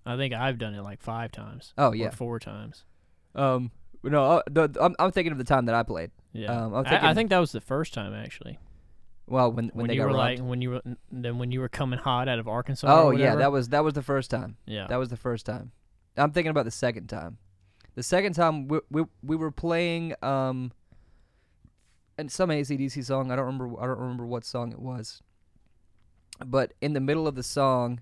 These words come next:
Speaker 1: All of the power got cut.
Speaker 2: all the power got cut off.
Speaker 1: I think that was the first time, actually.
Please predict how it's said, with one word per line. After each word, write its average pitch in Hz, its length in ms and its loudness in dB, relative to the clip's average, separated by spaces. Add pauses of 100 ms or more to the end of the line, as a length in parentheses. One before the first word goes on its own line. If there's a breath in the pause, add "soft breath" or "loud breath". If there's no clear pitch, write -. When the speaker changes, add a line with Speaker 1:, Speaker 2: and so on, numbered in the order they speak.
(640)
Speaker 1:
All 139 240 4
of 127 80 -2
the 120 60 -4
power 123 280 -6
got 98 200 -12
cut. - 180 -12
Speaker 2:
all 147 260 8
the 135 100 -2
power 135 340 2
got 120 200 -4
cut 113 160 -4
off. 104 260 -6
Speaker 1:
I 110 80 -6
think 156 200 -2
that 151 120 0
was 131 140 -4
the 123 80 -8
first - 420 -6
time, - 240 -12
actually. - 360 -14